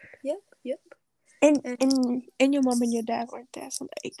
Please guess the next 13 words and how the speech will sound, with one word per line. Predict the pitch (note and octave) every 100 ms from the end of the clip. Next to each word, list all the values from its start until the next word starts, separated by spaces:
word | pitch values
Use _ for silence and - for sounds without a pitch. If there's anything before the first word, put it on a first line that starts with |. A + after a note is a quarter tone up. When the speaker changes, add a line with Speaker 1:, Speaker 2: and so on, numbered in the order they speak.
| - - _ -
Speaker 1:
Yes, | C4+ F4+ G#4 G#4+ G4 A#3+
Speaker 2:
take | D#4 D#4
Speaker 1:
even | D4
Speaker 2:
it, | C#4+
Speaker 1:
better. | - C#4+ C4
Speaker 2:
take | C#4+ D4
your | E4+
opportunities. | E4+ E4+ - E4 F#4 E4+ D4 C4 - -
<laughs> | D4 - - B3+ D4 G4 G#4 G4+ G4
Speaker 1:
Yes. | F#4+ D#4 C4+ - - _ _ _ _ _ _ _ C4
No | C#4 C4+
judgment. | C4+ B3 B3 B3 B3 A#3+
Speaker 2:
Yeah. | A#3+